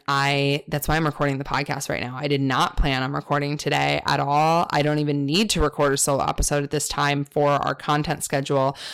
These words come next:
but I have some potent shit that I really wanna bring you guys because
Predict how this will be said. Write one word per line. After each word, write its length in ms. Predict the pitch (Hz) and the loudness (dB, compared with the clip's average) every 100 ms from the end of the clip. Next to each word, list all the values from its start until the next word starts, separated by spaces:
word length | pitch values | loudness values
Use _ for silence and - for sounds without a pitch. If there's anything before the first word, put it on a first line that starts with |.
| - _ | -16 _
but 560 | 147 185 185 151 147 - - - - | 0 2 4 4 2 -2 -18 -10 -2
I 100 | 156 | 2
have 200 | 175 170 | 2 0
some 220 | 165 147 | 0 2
potent 500 | - 151 147 175 160 | 2 2 2 -2 -2
shit 380 | - 156 160 160 | 0 0 0 -2
that 100 | 156 | 0
I 120 | 143 | -2
really 360 | 151 156 151 | 2 2 2
wanna 220 | 151 151 143 | 2 -2 -2
bring 240 | 143 143 | -2 0
you 120 | 143 | 0
guys 400 | 151 156 156 156 | 2 2 2 2
because 300 | - - 143 | -2 -2 -4